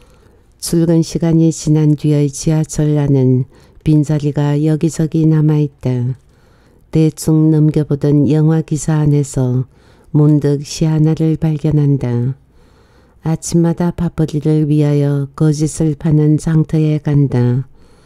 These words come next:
희망을 품고 나는 장사꾼들 틈에 끼어든다." 마치 이 아침 나를 두고 쓴 시 같아서 실소가 나온다. 커피숍에는 감독 외에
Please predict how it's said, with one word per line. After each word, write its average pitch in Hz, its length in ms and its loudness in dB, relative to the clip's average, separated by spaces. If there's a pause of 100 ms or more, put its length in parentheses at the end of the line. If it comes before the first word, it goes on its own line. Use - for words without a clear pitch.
(380)
희망을 170 640 0
품고 156 360 -2
나는 143 540 2
장사꾼들 151 800 0
틈에 156 500 0
끼어든다." 139 920 0 (840)
마치 160 680 -2
이 151 160 -2
아침 147 440 0 (100)
나를 156 420 0
두고 156 280 -2
쓴 156 300 0
시 - 180 -4
같아서 143 640 -2
실소가 156 640 -2
나온다. 139 760 0 (920)
커피숍에는 165 920 0
감독 147 440 -2
외에 131 500 0